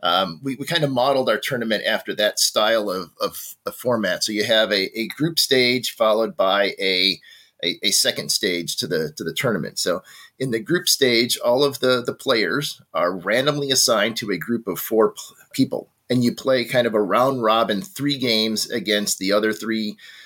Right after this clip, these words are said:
uh, opponents in your group. And if you finish in the top two spots in your group, then you advance to effectively another three-game, uh, tournament. Uh, so it'll be a sixteen-player tournament. We,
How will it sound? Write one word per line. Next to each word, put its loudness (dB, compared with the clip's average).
uh, 2
opponents 0
in -2
your -2
group. 0
And 2
if -2
you -2
finish 2
in 0
the 0
top -2
two -2
spots 0
in 0
your 0
group, -2
then 0
you 2
advance 2
to -2
effectively 0
another 2
three-game, 0
uh, 2
tournament. 0
Uh, 0
so -2
it'll -6
be -2
a 0
sixteen-player 0
tournament. -2
We, -6